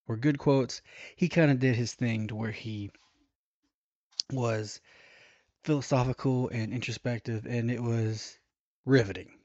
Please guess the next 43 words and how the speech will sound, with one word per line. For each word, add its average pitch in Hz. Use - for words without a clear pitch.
as 131
it 127
is 123
always 110
when 117
you 113
listen 113
to 113
Dave 107
Aranda 104
talk. -
So 147
we're 139
gonna 151
play 147
that. 127
We're 127
going 127
to 120
talk -
a 131
little 175
bit 151
about 127
some 127
of 120
the 120
quotes, -
things 135
that 135
were 123
interesting 120
throughout 127
the 117
two 180
days 131
of 110
Big 110
Twelve 107
Media 107
Days. 104
And 127
then 123